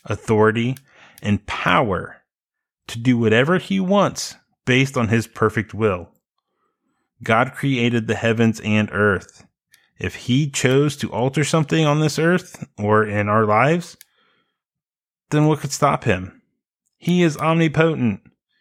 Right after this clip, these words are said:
He has the power and authority to do so. Every attribute that we have looked at so far points to this fact. God is an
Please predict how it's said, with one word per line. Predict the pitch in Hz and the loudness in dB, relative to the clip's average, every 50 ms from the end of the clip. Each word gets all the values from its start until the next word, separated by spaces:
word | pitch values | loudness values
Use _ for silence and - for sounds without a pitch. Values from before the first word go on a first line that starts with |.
| _ _ _ _ _ _ | _ _ _ _ _ _
He | - - 160 | -2 0 0
has | 139 147 143 147 139 | 2 2 2 0 0
the | 139 - | 0 -4
power | 143 - - 139 131 135 139 139 | -4 -2 0 0 2 2 2 2
and | 139 120 120 123 | 0 0 0 0
authority | 117 - 131 131 131 131 127 127 | 0 0 -2 -2 -2 0 -2 -2
to | 120 123 | -2 -4
do | 113 113 120 123 | -4 -2 -2 -2
so. | 123 - - 110 98 90 85 82 - _ _ _ _ _ _ _ _ _ _ _ _ _ _ - | -2 0 0 0 0 0 -4 -8 -12 _ _ _ _ _ _ _ _ _ _ _ _ _ _ -2
Every | - 139 156 180 - - | -2 0 0 -2 -4 -2
attribute | 143 156 160 160 - 135 120 113 110 - | 0 0 0 -2 -4 -4 -2 -2 -2 -2
that | 113 110 | -4 -4
we | 117 123 | -2 -2
have | 143 147 123 104 | 0 0 0 0
looked | 107 107 120 139 139 - - | 0 0 0 0 -2 -2 -2
at | 156 160 165 - - | 0 0 0 -2 -4
so | - - 160 160 | -4 -2 -2 -2
far | 156 - 170 170 175 175 170 - - _ _ _ _ _ _ _ | 0 0 2 2 2 2 0 -2 -8 _ _ _ _ _ _ _
points | - - 185 180 135 - - - - - - _ _ _ _ _ _ _ _ _ _ _ _ _ | 0 2 2 2 2 0 -2 -16 -20 -20 -20 _ _ _ _ _ _ _ _ _ _ _ _ _
to | - 117 104 | -4 -2 -2
this | 104 113 107 - | 0 -2 -4 -4
fact. | - - 113 95 90 - _ _ _ - _ _ _ _ _ _ _ _ _ _ _ _ _ _ _ - | -2 -2 -2 -2 -2 -6 _ _ _ -20 _ _ _ _ _ _ _ _ _ _ _ _ _ _ _ -4
God | - 110 110 120 135 139 139 | 0 2 2 2 2 0 -2
is | - 117 110 101 | -2 -2 -2 0
an | 104 101 92 - | -2 -4 -4 -6